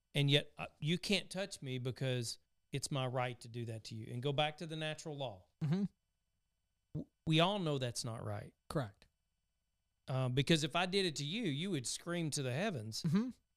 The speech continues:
Speaker 1: And so I, I, I say that to say you're in a position now where you're able to do those things. However, we may be going down a path where that may not be available to you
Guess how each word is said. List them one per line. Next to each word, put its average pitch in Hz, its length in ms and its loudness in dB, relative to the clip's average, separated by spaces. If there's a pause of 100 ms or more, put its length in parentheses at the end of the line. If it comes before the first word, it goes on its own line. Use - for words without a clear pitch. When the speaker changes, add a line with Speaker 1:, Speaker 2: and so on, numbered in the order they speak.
(140)
Speaker 1:
And 147 180 2
so 147 240 4 (360)
I, 139 200 -2
I, 156 240 0
I 147 120 -4
say 226 320 4
that 156 180 0
to 147 80 -6
say 135 540 -4 (320)
you're 190 220 10
in 220 60 2
a 190 40 -2
position 151 600 0
now 143 420 -2
where 127 200 2
you're 135 240 2
able 143 280 0
to 131 120 -8
do 127 160 0
those 123 260 0
things. 113 380 -8 (400)
However, 151 640 -2 (280)
we 147 200 2
may 180 240 0
be 160 140 -2
going 139 340 -4
down 131 180 -4
a 120 40 -10
path 175 500 -10
where 131 140 -6
that 135 220 -4
may 139 180 -4
not 131 200 -6
be 127 120 -2
available 131 440 -4
to 123 140 -8
you 110 260 -6